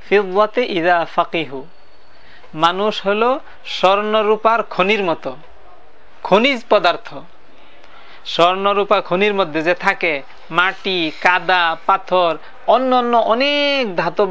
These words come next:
বস্তু, অনেক ধরনের বস্তুর সাথে কি থাকে? এটা মিশ্রিত থাকে। কি থাকে না?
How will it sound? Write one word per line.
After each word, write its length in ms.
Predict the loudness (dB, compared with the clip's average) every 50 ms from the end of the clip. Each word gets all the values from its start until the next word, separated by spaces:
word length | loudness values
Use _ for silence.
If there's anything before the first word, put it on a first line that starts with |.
| 2
বস্তু, 460 | 2 2 2 2 -2 -4 0 2 2 2
অনেক 360 | 4 2 2 2 0 0 2
ধরনের 300 | 2 2 2 2 0 -2 -2 -6 -10 -14 -14 -6 0
বস্তুর 320 | 2 2 2 2 2 -2 0
সাথে 280 | 2 0 -2 0 -2
কি 140 | -2 -2 0
থাকে? 220 | 0 2 2 2 2
এটা 200 | 2 0 -2 -4 -6 -14 -16 -16 -16 -16 -16 -16 -16 -16 -16 -14 -14 -14 -14 -14 -14 -12 -6
মিশ্রিত 580 | -2 0 2 0 0 0 -2 -2 0 0 2
থাকে। 380 | 0 0 0 -4 -6 -8 -8 -14 -16 -16 -16 -16 -16 -16 -16 -16 -16 -16 -16 -16 -16 -16 -16 -16 -16 -16 -16 -16 -16 -16 -16 -16 -16 -12 -6
কি 100 | -4 2
থাকে 260 | 4 4 4 4 4
না? 340 | 2 2 0 0 -4 -6 -14